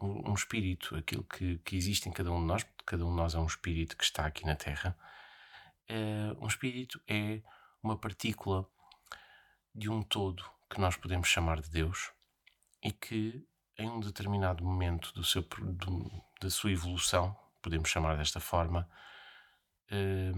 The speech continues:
necessita ou escolhe, ou, ou às vezes até pode ser empurrada, não há problema, não é? Fazer um caminho aqui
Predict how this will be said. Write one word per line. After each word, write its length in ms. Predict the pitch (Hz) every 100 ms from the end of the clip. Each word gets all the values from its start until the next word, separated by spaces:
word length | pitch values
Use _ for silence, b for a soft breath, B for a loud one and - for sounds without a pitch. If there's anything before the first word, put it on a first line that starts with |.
| 95 -
necessita 760 | 120 117 113 - 151 131 98
ou 140 | 90 85
escolhe, 840 | - - - 123 107 90 87 85 -
ou, 640 | 92 90 90 90 87 87 B B B B -
ou 120 | 302
às 100 | 151
vezes 180 | 185 170
até 160 | 165
pode 200 | 175 160
ser 100 | -
empurrada, 600 | 76 - - 85 78 71 71
não 140 | 71
há 120 | 69 71
problema, 500 | - 78 78 76 76
não 120 | 76
é? 120 | 80 B B B B B - - 101
Fazer 600 | - 117 101 98 107 107
um 100 | 107
caminho 500 | - 104 101 104 101
aqui 520 | 101 - 101 101 110